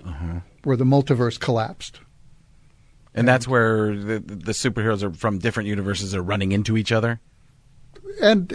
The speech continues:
Speaker 2: yeah, like that, or,
Speaker 1: Yeah.
Speaker 2: or, or simply ceasing to exist,
Speaker 1: Oh, okay.
Speaker 2: wiping each other out of existence. Barry Allen Flash dies,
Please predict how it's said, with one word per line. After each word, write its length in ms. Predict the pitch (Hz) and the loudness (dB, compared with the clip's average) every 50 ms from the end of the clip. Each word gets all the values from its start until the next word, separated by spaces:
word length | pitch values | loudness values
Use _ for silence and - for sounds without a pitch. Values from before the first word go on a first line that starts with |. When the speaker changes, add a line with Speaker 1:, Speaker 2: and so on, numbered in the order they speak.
| 254 233 | 0 4
Speaker 2:
yeah, 260 | 262 254 220 135 110 | 6 8 8 6 4
like 240 | 110 120 127 123 - | 4 2 0 0 0
that, 280 | 139 127 147 185 - | 0 0 0 0 -2
or, 180 | - 180 151 147 | -4 -2 -2 0
Speaker 1:
Yeah. 100 | - - | 2 4
Speaker 2:
or, 180 | 170 175 160 170 | 2 2 2 2
or 160 | 170 175 165 | 4 4 4
simply 460 | 156 - 190 175 170 156 139 131 123 - | 4 4 4 4 4 4 2 2 0 -4
ceasing 440 | - - - 190 175 - 170 151 135 | -6 0 0 2 2 4 4 4 4
to 100 | 131 117 | 4 2
exist, 540 | 113 113 123 156 147 113 110 - - - - - - - - - | 0 0 0 2 2 2 0 -4 -14 -20 -20 -20 -20 -20 -12 -4
Speaker 1:
Oh, 60 | - 98 | -2 0
okay. 60 | 98 | 2
Speaker 2:
wiping 280 | 151 151 151 165 147 | 2 2 4 4 4
each 140 | 143 139 - | 4 4 4
other 180 | 147 131 131 131 | 4 4 6 6
out 140 | 120 120 120 | 4 4 2
of 60 | 113 | 0
existence. 500 | 117 113 - 170 160 - - 147 131 - - - - - - - - - - - - - | -2 0 0 0 0 2 -2 -2 -2 -4 -10 -20 -20 -20 -20 -20 -20 -20 -20 -18 -10 -4
Barry 320 | 175 151 180 190 196 190 180 | 2 4 6 8 8 8 8
Allen 340 | 170 165 165 165 160 156 | 8 6 6 4 4 2
Flash 380 | 151 - 165 147 127 131 123 - | 2 4 6 6 6 6 2 2
dies, 580 | 156 139 135 131 131 127 127 127 123 - - | 4 4 6 6 6 6 4 4 2 -2 -6